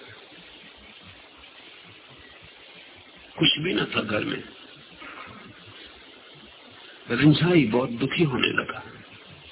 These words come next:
अकेला एक कंबल था जिसे वो ओढ़ के सो रहा था। वो बड़ा चिंतित हुआ कि ये चोर आया, खाली हाथ लौटेगा,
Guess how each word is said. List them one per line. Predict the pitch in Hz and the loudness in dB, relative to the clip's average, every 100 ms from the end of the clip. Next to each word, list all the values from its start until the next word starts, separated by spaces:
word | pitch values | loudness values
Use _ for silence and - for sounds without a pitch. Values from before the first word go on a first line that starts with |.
| - - - - - - - 247 233 208 - - 185 - - - - - - - - - | -20 -20 -20 -20 -20 -20 -20 -20 -20 -20 -20 -20 -20 -20 -20 -20 -20 -20 -18 -10 -10 0
अकेला | 180 - 247 240 | 0 6 10 12
एक | 226 208 - - | 12 10 8 6
कंबल | 185 208 208 202 170 | 6 8 6 4 2
था | |
जिसे | 156 160 - | 2 2 2
वो | 165 156 | 4 6
ओढ़ | 156 185 | 6 6
के | 196 180 - | 6 2 2
सो | 123 | -2
रहा | 117 | -4
था। | - - - - - - - - - - - - - - - - - 285 - - - - - - - - - - - - - - | -8 -12 -20 -20 -20 -20 -20 -20 -20 -20 -20 -20 -20 -20 -20 -20 -20 -20 -20 -20 -20 -20 -20 -20 -20 -20 -20 -18 -12 -10 -10 4
वो | 208 | 8
बड़ा | 220 269 | 10 12
चिंतित | 277 - 262 269 330 208 | 10 8 6 8 6 8
हुआ | 185 139 131 | 8 10 8
कि | 165 196 208 | 4 2 2
ये | 196 | 2
चोर | 202 233 254 | 6 8 8
आया, | 175 208 269 196 | 8 8 8 6
खाली | 170 - 196 208 233 | 4 2 4 6 8
हाथ | 202 196 | 8 6
लौटेगा, | 175 143 127 139 131 107 | 4 2 2 0 -2 -4